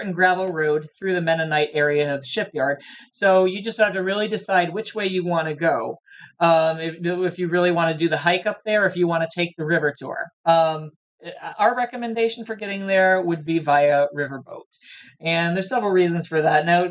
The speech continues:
not that you won't see some really cool stuff walking, but a riverboat would be, if you're on vacation, come on, riverboat's a lot more relaxing. Plus, the riverboat wharf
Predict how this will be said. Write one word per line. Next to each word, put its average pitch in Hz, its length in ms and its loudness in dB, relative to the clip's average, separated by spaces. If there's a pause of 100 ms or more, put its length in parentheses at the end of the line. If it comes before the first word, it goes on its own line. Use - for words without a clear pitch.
not 214 520 0
that 226 100 -4
you 208 100 -10
won't 196 220 -10
see 185 160 -2
some 180 160 -8
really 170 200 -2
cool 170 220 -4
stuff 180 240 -2
walking, 156 380 -2
but 170 160 -4
a 202 260 -8
riverboat 214 540 0
would 185 100 0
be, 175 300 2 (200)
if 175 100 -14
you're 220 120 4
on 202 80 2
vacation, 185 480 -8
come 165 140 -10
on, 143 160 -12 (100)
riverboat's 180 400 -4
a 160 40 -8
lot 160 200 2
more 160 140 0
relaxing. 147 580 -2 (220)
Plus, 240 120 -2
the 196 100 -10
riverboat 226 520 0
wharf 170 400 0